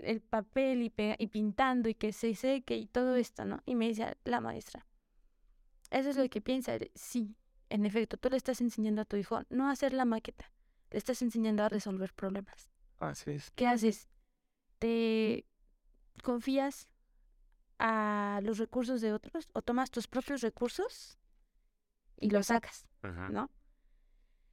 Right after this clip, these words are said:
Speaker 1: Entonces la maestra me dijo, "Mire, yo nunca lo había pensado así.
Speaker 2: Y es
Speaker 1: Jamás".
Speaker 2: que tal vez como papás también ya has perdido esa capacidad, ¿no?
Speaker 1: Claro.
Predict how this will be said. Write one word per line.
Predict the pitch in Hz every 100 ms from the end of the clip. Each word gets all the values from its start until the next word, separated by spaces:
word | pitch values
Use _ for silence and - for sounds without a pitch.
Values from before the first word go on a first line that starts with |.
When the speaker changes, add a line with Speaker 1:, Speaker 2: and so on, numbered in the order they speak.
| _ _ _ _ _ - _ - -
Speaker 1:
Entonces | 262 269 285 277
la | 262
maestra | 240 226 220 226
me | 226
dijo, | 220 233
"Mire, | 254 277 - _ _ _ _ _ _ _ _ _ _ _ _
yo | 220 254
nunca | 262 262 247
lo | 220
había | 208 208 220 214 208 190 185 185 _ _ _ _
pensado | 226 208 214 202
así. | 196 214 - _ _ _ _ _ - -
Speaker 2:
Y |
es | -
Speaker 1:
Jamás". | 226 220 220
Speaker 2:
que | 156
tal | 147 135
vez | 139 - - -
como | 104 101
papás | 101 98 - 117
también | - 120 123
ya | 113 120 123
has | 117
perdido | - 104 101 117 113
esa | 107 - 120
capacidad, | - 95 104 - 104 120
¿no? | 123
Speaker 1:
Claro. | 277 277 240 214